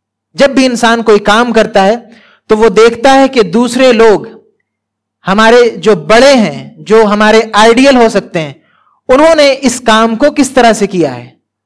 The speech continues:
उनकी जिंदगियां किस तरह की हैं। जो कामयाब शख्सियात इस दुनिया में गुजरी हैं या हमारी नज़रों में जो शख्सियात हैं, अगर हम,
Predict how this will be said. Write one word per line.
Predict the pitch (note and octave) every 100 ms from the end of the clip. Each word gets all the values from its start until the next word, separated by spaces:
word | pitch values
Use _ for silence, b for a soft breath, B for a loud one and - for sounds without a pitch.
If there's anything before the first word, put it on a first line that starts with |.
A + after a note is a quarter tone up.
| -
उनकी | B3 A#3 C4+
जिंदगियां | G#3 A3+ A3 G#3 A#3+ A#3+
किस | C4+ B3+
तरह | A#3 G#3+
की | G3+ F3
हैं। | C#3 B2 b b b b b
जो | E3 A3+
कामयाब | A3+ G#3+ A3 A#3 B3 B3 - - -
शख्सियात | - G3 - G#3 A3 A3
इस | G#3
दुनिया | E3+ G3 G#3
में | G3 F3+
गुजरी | G#3+ A3 C4+
हैं | A#3+ G#3
या | G3
हमारी | G#3 G#3+ G#3+ G#3
नज़रों | A3 C4+ C#4
में | C4
जो | A3+
शख्सियात | A3 G#3 - G3 F3+ E3+
हैं, | C#3 - _ _ _ _ _ _ _ _ _ _ _ _ _ _
अगर | A#3 D#4 C4
हम, | C#4 B3+ G#3+